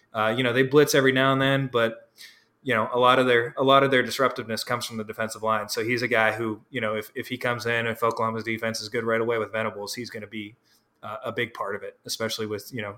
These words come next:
as much as they lost up front. So, um, I think those are kind of the four. And again, I, you know, I think Kogba, why, why not Kogba? He's, he's in as good a spot of, as anybody to, to, to,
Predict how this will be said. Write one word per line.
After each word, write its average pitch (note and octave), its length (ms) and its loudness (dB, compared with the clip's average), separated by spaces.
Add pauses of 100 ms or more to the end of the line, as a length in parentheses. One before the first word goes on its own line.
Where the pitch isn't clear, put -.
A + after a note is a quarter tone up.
as A#2+ 120 -12
much A2+ 200 -6
as G#2 80 -14
they G#2 120 -8
lost G2+ 320 -8
up G#2 120 -16
front. G2+ 200 -18 (100)
So, G2+ 300 -8 (480)
um, A#2 420 2
I C3+ 60 -4
think E3+ 200 2
those D3+ 200 4
are E3+ 40 4
kind D#3 200 2
of C#3+ 60 4
the C3+ 60 -2
four. C#3+ 280 4
And A#2+ 80 0
again, A2+ 240 2
I, B2+ 180 0
you B2 140 -2
know, A2 120 0 (200)
I B2 100 0
think C3 240 -4
Kogba, B2 360 2 (640)
why, A#2 180 -2
why A#2 180 4
not B2+ 200 2
Kogba? B2+ 360 0 (140)
He's, A#2+ 200 -6
he's A#2+ 320 -4
in B2 100 -6
as A2+ 100 -6
good A#2+ 140 -2
a A#2+ 40 -4
spot B2+ 260 0
of, A2 200 -8 (120)
as A#2+ 160 -4
anybody A2+ 380 -4
to, A2 260 -10 (720)
to, A2+ 340 -4 (100)
to, G#2+ 300 -6